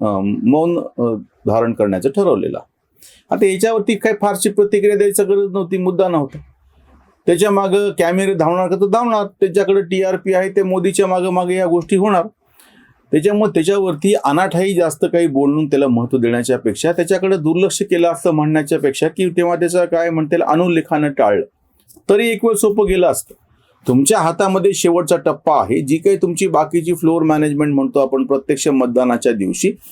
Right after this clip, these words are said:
त्या सगळ्या याद्या, पन्ना प्रमुख, प्रत्यक्ष केंद्रावरती बसणारी माणसं, ह्याच्यावरती कॉन्सन्ट्रेट करायचं सगळं तुमचं लक्ष, एकाग्रता.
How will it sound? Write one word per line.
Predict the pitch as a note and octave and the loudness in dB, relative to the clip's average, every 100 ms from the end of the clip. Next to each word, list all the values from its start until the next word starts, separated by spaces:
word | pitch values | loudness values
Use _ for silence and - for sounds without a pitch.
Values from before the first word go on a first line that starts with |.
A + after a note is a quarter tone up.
| - _ - | -20 _ 0
त्या | D#3+ | 2
सगळ्या | E3+ E3 | 2 2
याद्या, | E3+ D#3+ D3+ D#3+ E3 | 2 0 0 0 0
पन्ना | E3 - C#3 D3+ D#3 | -4 -2 0 2 0
प्रमुख, | D3 C#3+ D3 D3+ C#3 _ | 0 0 0 -2 -8 _
प्रत्यक्ष | C#3+ - D3 D3+ | -4 0 -2 0
केंद्रावरती | D3+ D3 C#3+ C#3+ C3+ C#3+ | 0 0 2 2 2 0
बसणारी | C3 C3 C#3 C3+ | 0 0 0 2
माणसं, | C3+ C3 C3+ | 2 0 -2
ह्याच्यावरती | C#3+ B2 G3 G3+ G3+ A3 | 0 0 2 0 0 0
कॉन्सन्ट्रेट | G3+ G3+ F#3 G3 G3+ F#3+ | 0 0 0 0 0 2
करायचं | G3 F#3+ G3 | 0 2 0
सगळं | F#3 F#3+ | 0 -2
तुमचं | F#3 F3+ E3+ F3 A2+ _ - | 0 -4 -2 -2 -2 _ -2
लक्ष, | C3+ - D3 | 0 0 0
एकाग्रता. | A2+ B2 C#3+ C3 C3 - | 2 2 0 2 0 0